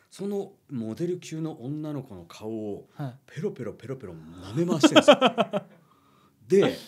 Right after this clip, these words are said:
Speaker 1: 普通、その、ね、綺麗なモデル級のお姉さん、
Speaker 2: はい。
Speaker 1: 連れている犬って何かなって。
Speaker 2: はい。はい。
Speaker 1: ね、もう想像すると、
Speaker 2: はい。
Speaker 1: 僕の中では、
Speaker 2: はい。
Speaker 1: チワワとか、
Speaker 2: はいはい。
Speaker 1: トイプードルだとか、
Speaker 2: はいはいはい。
Speaker 1: ミニチュアダックスだとか、
Speaker 2: はい。
Speaker 1: あるいは逆にもう大型犬ですよね。
Speaker 2: はい。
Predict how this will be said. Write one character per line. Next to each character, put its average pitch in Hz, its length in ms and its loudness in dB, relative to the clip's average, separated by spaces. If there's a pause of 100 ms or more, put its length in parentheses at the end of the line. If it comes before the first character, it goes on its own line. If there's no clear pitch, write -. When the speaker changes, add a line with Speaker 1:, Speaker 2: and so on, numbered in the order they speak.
(140)
Speaker 1:
普 202 240 0
通、 247 300 -6
そ 208 80 -4
の、 196 280 -2
ね、 180 220 -6
綺 180 160 -12
麗 143 240 -12
な 143 120 -4
モ 123 180 -4
デ 135 120 -6
ル 139 120 -8
級 135 200 -12
の 120 220 -12
お 107 60 -14
姉 117 180 -10
さ - 140 -18
ん、 - 160 -20
Speaker 2:
は 135 160 -10
い。 110 80 -16 (120)
Speaker 1:
連 139 100 -10
れ 139 40 -8
て 135 100 -12
い 120 180 -8
る 110 200 -16
犬 113 220 -8 (360)
っ 123 80 -8
て 117 140 -12
何 104 260 -12
か 87 80 -18
な 78 80 -20
っ - 40 -20
て。 - 180 -20 (240)
Speaker 2:
は 135 100 -10
い。 127 40 -6
は 113 60 -10 (200)
い。 - 20 -10
Speaker 1:
ね、 185 80 -8
も 135 140 -8
う 120 40 -10
想 104 200 -10
像 113 120 -10
す 113 160 -18
る 127 100 -18
と、 165 180 -14
Speaker 2:
は 135 60 -8
い。 - 60 -14
Speaker 1:
僕 127 220 -6
の 277 140 -6
中 277 240 -12
で 180 100 -12
は、 190 160 -10
Speaker 2:
は 156 300 -6
い。 117 40 -12 (280)
Speaker 1:
チ - 240 -10
ワ 107 80 -6
ワ 82 100 -14
と 78 120 -20
か、 - 260 -20 (180)
Speaker 2:
は 160 120 -2
い - 20 0
は 131 140 -2
い。 127 40 -4
Speaker 1:
ト 120 60 -8
イ - 20 -16
プ 110 120 -14
ー 98 60 -12
ド 90 120 -16
ル 90 80 -16
だ 87 60 -18
と - 100 -10
か、 185 40 2
Speaker 2:
は 202 120 6
い - 20 4
は 180 60 2
い 175 60 2
は 165 40 6
い。 156 60 2
Speaker 1:
ミ 151 80 0
ニ 147 60 0
チ 123 60 -2
ュ 104 40 -8
ア - 20 -12
ダ 104 120 -12
ッ - 20 -14
ク - 120 -20
ス - 60 -20
だ 92 80 -16
と 92 100 -20
か、 85 160 -20
Speaker 2:
は 147 140 -4
い。 123 160 -10
Speaker 1:
あ 240 100 -6
る 320 60 0
い 320 40 0
は 165 80 0
逆 123 320 -8
に 113 340 -6
も 107 140 -12
う 98 80 -10
大 - 20 -10
型 95 180 -14
犬 90 160 -16
で 80 80 -20
す - 80 -20
よ 175 80 -10
ね。 135 100 -4
Speaker 2:
は 143 100 -2
い。 117 80 -10